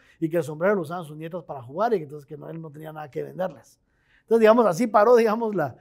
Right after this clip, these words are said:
la, todo el, el, el, el estado, digamos, patrimonial que había creado Enrique Gómez Carrillo. Sin embargo, con una parte de ese dinero se publicaron los primeros libros de Antoine de Saint-Exupéry,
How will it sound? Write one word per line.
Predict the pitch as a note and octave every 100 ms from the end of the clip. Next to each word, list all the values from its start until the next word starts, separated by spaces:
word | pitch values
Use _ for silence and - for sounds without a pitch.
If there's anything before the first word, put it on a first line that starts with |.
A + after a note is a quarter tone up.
| _
la, | - C#3+ C3 A#2+ A#2+
todo | - G3 G#3
el, | D#3+ C3 B2+
el, | B2 A#2+ - _
el, | B2 - - _ _
el | - D3+
estado, | D3+ - - G#3 A#3+ G3+
digamos, | F3 G3 A3 F3 - _ _ _ _ -
patrimonial | F#3+ F3+ F#3 E3+ F3+ A#3+
que | G3+
había | E3+ F3+
creado | F3 F3 F#3
Enrique | D3+ C#3+
Gómez | C3+ C3 D3
Carrillo. | A#3 D#4+ B3 - - -
Sin | - E4
embargo, | F#4 F4+ D4+ A3+ C#4+ - _ _
con | G#3 C4 D4 - _
una | G#3 B3 A3
parte | A#3+ A#3+ B3
de | A3+
ese | B3
dinero | B3+ G3 A3+ C4
se | A3
publicaron | E3 D3+ C#3 F#3 F#3+ A3+ A#3 _ _ D#3+
los | C3+
primeros | D3 D#3+ G3+ G3+
libros | G#3+ A3+ G#3
de | D#3+ C3+
Antoine | B2+ F#3 G#3
de |
Saint-Exupéry, | F3+ G#3+ G#3+ C4+ C#4 G#3+ C#4